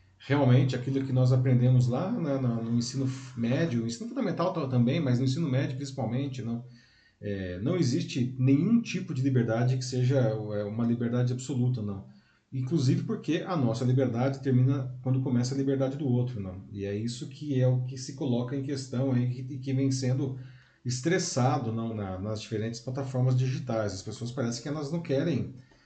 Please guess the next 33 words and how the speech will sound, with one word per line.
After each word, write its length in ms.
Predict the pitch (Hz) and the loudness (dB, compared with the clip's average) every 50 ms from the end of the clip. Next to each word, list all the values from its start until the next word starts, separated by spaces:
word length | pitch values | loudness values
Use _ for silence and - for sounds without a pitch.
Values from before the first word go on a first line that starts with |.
| _ _ - | _ _ -14
é, 220 | 98 95 95 95 92 | -10 -8 -6 -6 -4
debater, 580 | 98 117 117 120 107 - - 117 117 131 147 | -4 -4 -4 -4 -6 -6 -2 0 0 2 2
elas 140 | 135 120 110 | 0 -2 -2
não 100 | 110 113 | -4 -4
querem 280 | 113 - 123 120 123 120 | -2 -2 0 0 2 0
ouvir, 440 | 107 101 92 87 101 110 120 143 127 | 0 -2 -4 -6 -4 -2 -2 0 2
não. 160 | 120 117 117 | 2 0 0
Todo 280 | 117 - 160 170 208 185 | -2 -4 -6 -4 -2 -2
mundo 160 | 165 185 175 | -2 -2 -2
tem, 180 | - 190 185 180 143 123 123 | -4 -4 -4 -4 -6 -8 -6
tem 160 | - 160 160 | -6 -4 -4
direito 460 | 160 147 165 156 131 139 165 165 - 143 | -2 0 0 2 2 2 2 0 -4 -6
de 100 | 123 - | -6 -6
pensar 440 | - 143 135 127 - 135 131 139 | -2 -2 -2 0 0 0 0 0
de 80 | - 151 | -2 -2
uma 80 | 147 139 | -2 0
maneira 200 | 139 139 135 135 | 0 0 0 -2
diferente. 640 | - - - 147 127 131 135 127 - - - - - - - - - - - _ _ _ _ _ - | -4 -4 -2 0 2 2 2 2 0 -2 -6 -10 -14 -18 -20 -20 -20 -20 -20 _ _ _ _ _ -10
E 160 | 107 110 110 | -6 -4 -2
a 80 | 113 101 | -2 0
gente, 280 | 107 127 131 127 - 165 | 0 2 2 2 0 0
inclusive, 480 | - - 123 120 135 151 - 208 202 - | -2 0 0 0 0 0 0 0 -2 -2
aprende 540 | - 127 - - 139 156 196 247 240 175 135 | -4 -4 -2 0 2 2 4 2 2 2 0
quando 200 | 127 147 139 131 | 0 0 0 0
a 40 | 127 | 2
gente 300 | 127 135 131 - - 117 107 104 - 110 | 2 2 0 0 -2 -2 -4 -4 -4 -4
entra 280 | 110 156 175 - - | -2 -2 -2 -2 -4
em 60 | 180 | -4
contato 420 | - 156 131 117 127 147 139 - 165 | -2 -2 -2 0 0 0 0 -2 -4
com 140 | - 143 135 | -4 0 2
as 100 | 123 113 | 2 2
diferenças, 640 | - - - 113 98 95 95 90 - - 92 85 | 2 0 -4 -4 -4 -4 -6 -8 -8 -10 -10 -10
não. 180 | 85 82 85 82 | -10 -10 -12 -12